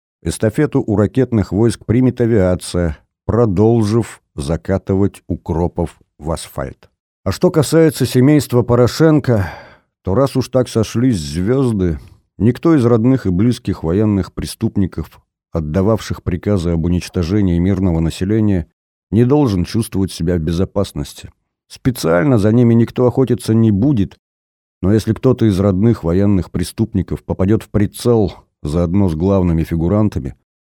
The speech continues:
то никто колебаться по этому поводу не станет. Так дела обстоят по ту сторону врат, где идёт охота за большими и малыми военными преступниками, палачами русского, украинского, белорусского, югославского,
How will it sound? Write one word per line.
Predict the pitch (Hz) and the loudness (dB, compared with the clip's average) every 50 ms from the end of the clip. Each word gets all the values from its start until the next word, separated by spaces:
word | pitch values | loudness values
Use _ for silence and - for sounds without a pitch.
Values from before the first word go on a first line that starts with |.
| _ _ _ _ _ | _ _ _ _ _
то | - 110 | 0 2
никто | 120 135 - - - 147 | 2 2 2 0 -2 -2
колебаться | - 123 120 117 123 120 131 123 120 - 87 | 0 2 2 4 4 4 2 2 0 -2 -4
по | - - 92 | -4 0 0
этому | 101 101 - 90 85 87 82 | 0 0 0 0 -2 -2 0
поводу | - 107 95 87 80 80 80 | 0 0 0 0 0 0 0
не | 85 87 | 0 -2
станет. | - - - 107 95 76 62 - _ _ _ _ _ _ _ | -2 -2 -2 -2 -2 -2 -4 -8 _ _ _ _ _ _ _
Так | - 147 165 147 123 | 2 4 4 4 4
дела | 117 123 123 123 127 127 | 4 4 4 6 6 4
обстоят | 127 - - - - 113 113 117 120 113 - - | 4 2 0 -2 0 2 4 4 2 0 0 -2
по | 120 117 | -2 -2
ту | - - 147 131 | 0 0 -2 -2
сторону | - - 120 117 110 107 101 95 | 0 0 2 2 4 4 4 2
врат, | 87 85 98 110 120 120 113 - - - - - _ _ _ _ _ | 2 2 2 2 2 2 0 -2 -6 -14 -16 -18 _ _ _ _ _
где | 82 87 85 117 127 135 127 | -6 -2 2 4 4 6 6
идёт | 135 131 - | 4 4 2
охота | 123 - - 147 139 123 101 | 2 0 0 0 0 0 0
за | 82 101 | 0 2
большими | 92 104 110 107 - - 143 147 139 135 123 | 2 2 0 0 0 0 2 4 4 4 2
и | - 101 101 | 2 2 2
малыми | 95 92 104 110 110 110 101 98 90 | 2 2 2 2 2 2 2 2 2
военными | 73 87 87 90 101 101 98 92 90 87 85 | 2 0 0 2 2 2 2 2 2 0 0
преступниками, | - - 82 78 - - - 117 - - 107 92 - 92 85 82 78 - _ _ _ _ _ _ _ _ | -2 -4 -6 -6 -4 -4 -4 -4 -2 -2 -2 -2 -2 -2 -4 -4 -4 -8 _ _ _ _ _ _ _ _
палачами | - 104 110 117 113 - 151 151 135 135 | -2 0 0 0 0 2 2 2 4 4
русского, | 123 107 101 113 135 135 123 - - 123 117 113 107 - - | 4 2 2 0 -2 -2 -4 -4 -2 0 0 0 0 -2 -4
украинского, | - - - 101 104 113 127 127 107 - - - 101 98 87 - _ _ - | -8 -6 -2 0 2 2 2 2 0 -2 -2 -2 -2 -2 -4 -6 _ _ -2
белорусского, | 92 107 107 107 101 98 113 123 117 - - - 92 90 78 69 - _ | 0 0 2 2 2 2 2 0 0 -2 -6 -6 -6 -4 -6 -6 -10 _
югославского, | - 76 90 85 85 90 78 - 76 82 92 101 101 95 - - 90 80 73 65 | -6 -4 -2 -2 -2 -2 -4 -4 -4 -2 -2 0 -2 -2 -6 -6 -6 -6 -6 -8